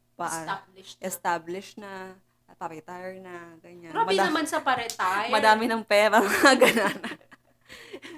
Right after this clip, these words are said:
Speaker 1: Di ba,
Speaker 2: Hindi
Speaker 1: Miko?
Speaker 2: pa naman kami ganun katanda, mga Gen X.
Speaker 1: Or madami ng pera, mayayaman. <laughs>
Speaker 2: Siguro pinakamatanda sa amin, mga nasa fifty years old, if I'm not mistaken.
Speaker 1: <laughs>
Speaker 2: Tama ba?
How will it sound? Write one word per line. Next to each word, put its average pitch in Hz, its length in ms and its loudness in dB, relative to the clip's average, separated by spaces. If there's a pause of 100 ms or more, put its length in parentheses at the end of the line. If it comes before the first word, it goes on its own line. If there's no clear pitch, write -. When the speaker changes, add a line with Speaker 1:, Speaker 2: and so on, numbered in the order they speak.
(240)
Speaker 1:
Di 269 180 -6
ba, 233 400 -2 (220)
Speaker 2:
Hindi 208 200 -14
Speaker 1:
Miko? 415 120 -2
Speaker 2:
pa 622 100 -4
naman 622 220 -8
kami 523 240 -8
ganun 349 260 -10
katanda, 214 500 -14
mga 254 200 -18
Gen 185 260 -20 (260)
X. - 380 -20 (480)
Speaker 1:
Or 180 160 -8
madami 190 360 -4
ng 185 160 -6
pera, 156 340 -6
mayayaman. 165 580 0 (380)
<laughs> - 360 -10
Speaker 2:
Siguro 403 220 -8
pinakamatanda 311 840 -2
sa 254 220 -4
amin, 226 220 -8
mga 254 200 -12
nasa 247 280 -6
fifty 220 640 -12
years 196 400 -10
old, 170 260 -20
if 180 140 -20
I'm 180 180 -16
not 170 240 -18
mistaken. - 840 -14
Speaker 1:
<laughs> - 1300 -16
Speaker 2:
Tama 440 260 -14
ba? 190 200 -14